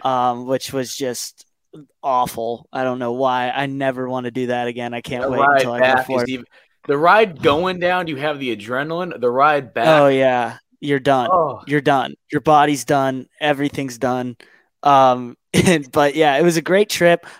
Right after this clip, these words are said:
Speaker 1: I mean, honestly, it was South Carolina two point oh. The, uh, all of Key West was just U S C students.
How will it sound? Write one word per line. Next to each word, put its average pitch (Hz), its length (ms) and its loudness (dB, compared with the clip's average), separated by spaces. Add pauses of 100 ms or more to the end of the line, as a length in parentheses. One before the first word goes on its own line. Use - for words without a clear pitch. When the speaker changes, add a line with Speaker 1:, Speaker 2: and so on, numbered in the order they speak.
Speaker 1:
I 175 120 2
mean, 175 160 2
honestly, 180 580 2 (240)
it 208 160 8
was 190 280 4
South - 500 0
Carolina 151 580 4 (100)
two 151 180 -4
point 120 300 -10
oh. - 100 -20 (560)
The, 170 200 2
uh, 175 200 0 (140)
all 180 280 6
of 156 100 0
Key 151 200 -2
West 131 380 -6
was 147 240 0
just 147 460 -6 (460)
U 165 280 4
S 151 140 4
C 147 200 -6
students. 139 680 -4